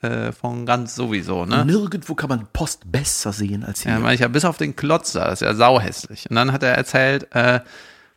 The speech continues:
Speaker 1: ja, der damalige Postchef hat da mit dem Bürgermeister irgendwie, hat dem quasi Druck gemacht, hat gesagt, wenn wir den da nicht hinbauen dürfen,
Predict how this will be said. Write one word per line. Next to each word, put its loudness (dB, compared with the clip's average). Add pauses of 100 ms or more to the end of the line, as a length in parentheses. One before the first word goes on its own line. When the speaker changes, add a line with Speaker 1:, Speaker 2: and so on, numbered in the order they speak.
(140)
Speaker 1:
ja, 6
der 4
damalige 4
Postchef 0
hat 0
da 4
mit -2
dem 0
Bürgermeister 4
irgendwie, 0
hat -4
dem -2
quasi 2
Druck 2
gemacht, 2
hat -8
gesagt, 0
wenn 0
wir 0
den 0
da 0
nicht -2
hinbauen 2
dürfen, 0